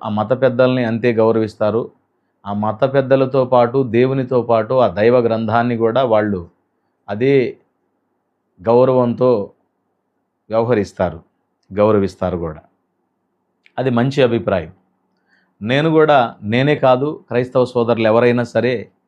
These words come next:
బైబిల్ గ్రంథాన్ని, మేము యేసు ప్రభువుని నమ్ముతున్నాం గనక, యేసు ప్రభువుని ఆరాధిస్తున్నాం గనక,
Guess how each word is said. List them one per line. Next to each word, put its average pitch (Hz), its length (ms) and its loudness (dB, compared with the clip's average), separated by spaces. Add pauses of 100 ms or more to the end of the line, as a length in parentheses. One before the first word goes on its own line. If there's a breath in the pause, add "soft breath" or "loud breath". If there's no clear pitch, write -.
(480)
బైబిల్ 143 380 2
గ్రంథాన్ని, 131 720 2 (140)
మేము 117 180 -4
యేసు 127 240 -2
ప్రభువుని 135 380 0
నమ్ముతున్నాం 127 580 -2
గనక, 117 200 -4
యేసు 120 400 -2
ప్రభువుని 117 360 -2
ఆరాధిస్తున్నాం 113 760 0
గనక, 104 340 -8